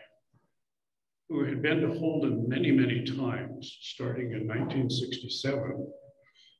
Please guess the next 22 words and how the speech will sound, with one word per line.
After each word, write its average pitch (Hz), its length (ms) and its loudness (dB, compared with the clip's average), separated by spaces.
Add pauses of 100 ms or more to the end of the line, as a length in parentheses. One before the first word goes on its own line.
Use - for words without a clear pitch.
(280)
um, 127 680 4 (460)
but - 180 0
hadn't 175 460 4
been 107 280 0
for 107 440 -4 (360)
two - 140 -4
decades, - 720 0 (1040)
we 135 80 8
decided 160 600 6
that - 160 6
we 127 100 2
would 123 240 2
go 123 80 4
back - 420 0
to 117 80 -2
Holden 123 520 6
in 107 140 2
two - 200 2
thousand 120 460 4
nine 110 340 -2
and 104 200 -4
volunteer. 107 880 -2